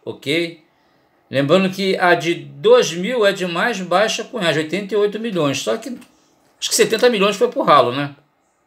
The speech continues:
Então vamos finalizar o vídeo, que eu não gosto de fazer vídeo muito prolongado, porque não adianta, você tem que, a gente tem que mostrar o que está oculto, que vocês não sabem da moeda. O que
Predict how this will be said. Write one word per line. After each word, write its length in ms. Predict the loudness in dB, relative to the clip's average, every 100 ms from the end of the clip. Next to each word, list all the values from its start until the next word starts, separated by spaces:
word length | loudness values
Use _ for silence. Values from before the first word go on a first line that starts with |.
| _ _ _ _ _
Então 200 | -4 0
vamos 280 | 2 2 0
finalizar 480 | 0 2 2 2 0
o 40 |
vídeo, 220 | 0 -4
que 60 | -2
eu 40 |
não 100 | 0
gosto 160 | 2 2
de 40 |
fazer 240 | 0 -4 -4
vídeo 300 | -6 -8 -8
muito 520 | -6 -6 -6 -8 -14
prolongado, 840 | -4 0 2 2 4 4 2 -4 -14 _ _ _
porque 380 | -20 -8 -4 -4
não 80 |
adianta, 680 | -4 -4 -4 0 2 2 0 -4
você 180 | -8
tem 100 | -6 -2
que, 60 |
a 20 | -2
gente 140 | -2
tem 80 | 0
que 40 |
mostrar 340 | 2 2 2 2
o 20 |
que 80 | 2
está 200 | 2 2
oculto, 460 | 0 -4 -4 -4
que 80 | -4
vocês 240 | -8 -8 -8
não 160 | -8
sabem 480 | -8 0 2 2 -2
da 80 | -6
moeda. 280 | -4 -4
O 20 |
que 100 | -6